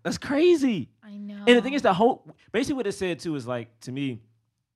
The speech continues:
Speaker 1: is that the whole movie they always showed her very, like, you know, she didn't talk much. She was, like, kinda there, but just not really there. But when she started singing and talking about her dad, I mean, she was moving around. Like, she was, like,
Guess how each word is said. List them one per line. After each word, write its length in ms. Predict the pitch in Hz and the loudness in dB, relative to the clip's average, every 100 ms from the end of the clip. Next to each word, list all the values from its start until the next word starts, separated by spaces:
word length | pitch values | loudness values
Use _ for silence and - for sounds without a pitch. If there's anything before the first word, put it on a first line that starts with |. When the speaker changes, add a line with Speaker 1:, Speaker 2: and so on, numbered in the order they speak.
| _ _ - | _ _ -6
Speaker 1:
is 140 | 131 | -4
that 100 | 135 | -4
the 100 | 123 | -6
whole 240 | 113 151 180 | -2 -2 0
movie 220 | 165 147 | -2 -2
they 120 | 131 | -4
always 240 | 123 131 139 | -2 -4 -2
showed 160 | 135 | -4
her 80 | 127 | -6
very, 280 | 113 120 117 | -6 -8 -8
like, 280 | 110 107 95 _ _ _ _ _ _ | -8 -10 -14 _ _ _ _ _ _
you 120 | 127 | -10
know, 140 | 113 98 | -10 -10
she 140 | - 147 | -6 -6
didn't 160 | 139 | -6
talk 280 | - 156 151 | 2 2 2
much. 300 | 147 143 131 | -2 -2 -4
She 140 | - | -8
was, 180 | 120 107 | -10 -8
like, 320 | 101 95 - | -10 -12 -16
kinda 380 | _ 151 151 143 | _ -8 -6 -6
there, 280 | 123 127 131 | -6 -4 -4
but 140 | 113 | -6
just 120 | 110 107 | -10 -10
not 120 | 117 | -8
really 160 | 117 117 | -6 -6
there. 300 | 117 110 113 _ _ _ _ _ | -6 -6 -10 _ _ _ _ _
But 220 | 165 151 | 2 4
when 120 | 139 147 | -2 -4
she 100 | 165 | -6
started 300 | 170 170 165 | 0 0 0
singing 280 | - 143 156 | -6 -6 -6
and 80 | 139 | -6
talking 160 | 143 | -6
about 160 | 139 127 | -2 -2
her 60 | 120 | -2
dad, 400 | 101 156 165 - | -2 0 0 -2
I 40 | |
mean, 100 | 127 | -6
she 120 | 117 | -4
was 160 | 180 143 | -2 -2
moving 260 | 143 170 143 | -2 -4 -4
around. 600 | 113 147 175 170 147 117 | -4 -4 -2 0 -2 -4
Like, 120 | 117 | -6
she 160 | - 180 | -6 -4
was, 160 | 175 | -2
like, 380 | 160 156 147 _ | 0 0 -2 _